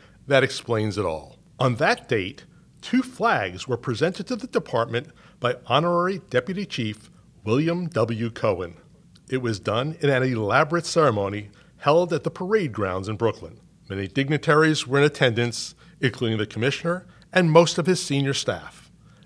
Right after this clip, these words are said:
as well as Assistant Chiefs Smokey Joe Martin and Joseph Crawley. The article does not specifically say who designed the flags,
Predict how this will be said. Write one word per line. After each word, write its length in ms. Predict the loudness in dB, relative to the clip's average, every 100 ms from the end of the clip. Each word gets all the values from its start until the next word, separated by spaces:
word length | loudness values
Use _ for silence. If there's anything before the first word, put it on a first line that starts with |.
| -2
as 180 | -2
well 160 | 0 0
as 120 | 0
Assistant 460 | -4 -2 -2 -2 -2
Chiefs 380 | -2 -4 -4 -8
Smokey 460 | -8 -2 0 0 0
Joe 200 | 0 4
Martin 420 | 4 4 2 -6 -10 -20 -20 -2
and 220 | 0 2
Joseph 360 | 0 0 -2 -4
Crawley. 520 | -2 -2 -2 -6 -16 -20 -20 _
The 80 | 2
article 340 | 2 0 -4
does 220 | -2 -2 2
not 260 | 2 2
specifically 560 | 0 -6 -2 -2 -2 -6
say 300 | -2 0 0
who 180 | 0 -2
designed 580 | -2 0 2 4 2
the 40 | -2
flags, 600 | -10 -14 -14 -16 -14 -14